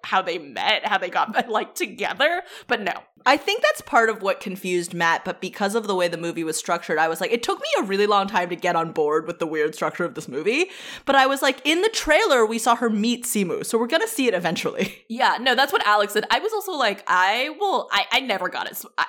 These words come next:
Speaker 1: I never <laughs> got on board with the structure of this film, but <laughs> anyway, so, um, yeah, so she's like, told, you know, she's like, "I am ready to commit my new life with my new man." And then she gets a phone call,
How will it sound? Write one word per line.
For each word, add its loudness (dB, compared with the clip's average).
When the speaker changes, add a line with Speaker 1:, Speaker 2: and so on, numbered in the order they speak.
Speaker 1:
I 2
never 2
<laughs> -4
got -6
on 0
board -4
with -6
the 2
structure -2
of -4
this -6
film, -2
but 4
<laughs> -4
anyway, 0
so, 2
um, 2
yeah, -2
so -4
she's 0
like, -2
told, 0
you -4
know, 0
she's -4
like, 2
"I 4
am -6
ready 0
to -10
commit 0
my 2
new -4
life 0
with -4
my 0
new -2
man." -2
And -2
then 0
she -6
gets -4
a 0
phone -2
call, 0